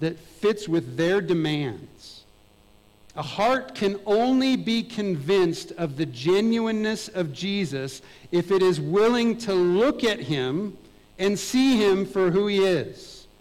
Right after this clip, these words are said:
How do you recognize the sun? You look in the sky. How do you recognize the Son of God?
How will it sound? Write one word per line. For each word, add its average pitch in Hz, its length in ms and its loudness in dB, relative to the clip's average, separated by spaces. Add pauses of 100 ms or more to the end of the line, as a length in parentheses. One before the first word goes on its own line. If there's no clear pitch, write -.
(280)
How 185 200 2
do 254 60 4
you 254 140 4
recognize 208 720 2
the 175 100 0
sun? 220 440 0
You 185 180 4
look 214 340 2
in 226 140 2
the 202 80 -2
sky. 139 640 -2 (460)
How 208 160 4
do 247 60 4
you 240 160 4
recognize 214 600 2
the 202 100 -2
Son 208 260 0
of 196 140 0
God? 196 420 2